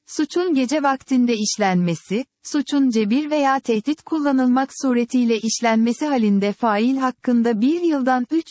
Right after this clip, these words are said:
yıla kadar hapis cezasına hükmolunacaktır. T C K'da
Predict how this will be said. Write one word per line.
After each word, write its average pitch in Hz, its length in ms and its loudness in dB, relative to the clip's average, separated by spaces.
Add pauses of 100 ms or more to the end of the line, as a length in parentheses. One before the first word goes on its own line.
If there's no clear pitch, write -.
yıla 262 200 0
kadar 262 320 0
hapis 285 340 -2 (100)
cezasına 208 640 0
hükmolunacaktır. 190 1120 -2 (720)
T 269 360 0
C 240 260 2
K'da 220 560 0